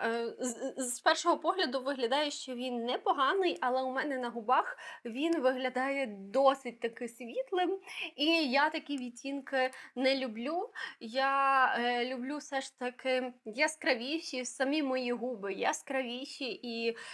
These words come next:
е, через це, е, він у мене на шостому місці, через його відтінок. Але він гелевий, достатньо стійкий, він підфіксовується, і в загальному його формула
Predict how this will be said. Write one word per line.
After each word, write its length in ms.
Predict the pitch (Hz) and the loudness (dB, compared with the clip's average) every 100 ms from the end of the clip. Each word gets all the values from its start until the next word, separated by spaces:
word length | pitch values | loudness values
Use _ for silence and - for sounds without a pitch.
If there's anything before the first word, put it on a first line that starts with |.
| - - | -10 -4
е, 420 | 220 220 220 220 | -2 2 0 0
через 440 | - 339 339 277 - - | 0 4 4 4 -2 2
це, 200 | 311 359 480 - - 311 | 6 6 4 -2 -10 -4
е, 340 | 233 233 233 247 | 2 6 6 4
він 220 | 320 339 - | 2 0 0
у 60 | |
мене 240 | 262 277 262 | -2 0 -2
на 140 | 247 | -4
шостому 460 | 240 277 - 247 226 | -6 -8 -6 -6 -4
місці, 480 | 190 185 - 202 190 | -8 -12 -16 -16 -6
через 420 | 320 302 285 - - | 0 2 2 -2 -8
його 480 | 226 233 240 247 240 220 | -4 0 4 4 2 -6
відтінок. 560 | 233 - 202 165 185 - | -12 -12 -10 -8 -6 0
Але 280 | 247 285 339 466 - - - | 2 8 8 8 2 -12 -4
він 440 | 226 254 349 339 - _ _ _ _ | -2 2 4 4 0 _ _ _ _
гелевий, 600 | 190 - 226 339 466 453 466 - - | 0 6 6 6 6 4 2 -10 -8
достатньо 600 | 226 262 - 370 440 349 | -6 -2 6 6 8 4
стійкий, 640 | 339 - 240 - 359 415 | 4 -6 -10 0 4 4
він 240 | 320 285 247 | 4 0 -4
підфіксовується, 1500 | - 277 - 233 - 262 294 453 392 330 - - 285 277 - | -6 -6 -6 -12 -4 4 6 6 6 2 -2 -4 4 6 4
і 340 | - 277 277 - | 2 -4 -2 -4
в 20 | |
загальному 580 | 220 240 277 302 277 254 | 2 4 6 4 0 -2
його 260 | 247 240 226 - | -2 0 -2 2
формула 540 | 294 508 403 240 196 | 4 6 4 4 4